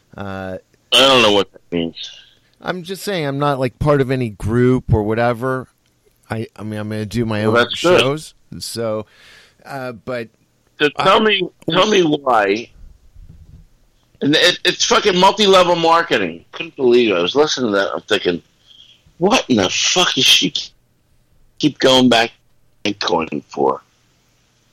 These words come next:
Speaker 1: You mean the bank
Speaker 2: Bad
Speaker 1: coin?
Speaker 2: spelling.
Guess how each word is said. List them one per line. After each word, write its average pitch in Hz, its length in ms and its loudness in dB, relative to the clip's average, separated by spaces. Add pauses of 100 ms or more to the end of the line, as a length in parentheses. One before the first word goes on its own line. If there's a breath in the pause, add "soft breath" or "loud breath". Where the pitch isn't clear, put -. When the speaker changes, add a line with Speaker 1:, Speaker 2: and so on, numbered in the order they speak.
(2250)
Speaker 1:
You 139 160 -8
mean 139 280 -4
the 117 360 -2
bank 127 140 0
Speaker 2:
Bad 131 180 4
Speaker 1:
coin? - 100 0
Speaker 2:
spelling. 123 440 2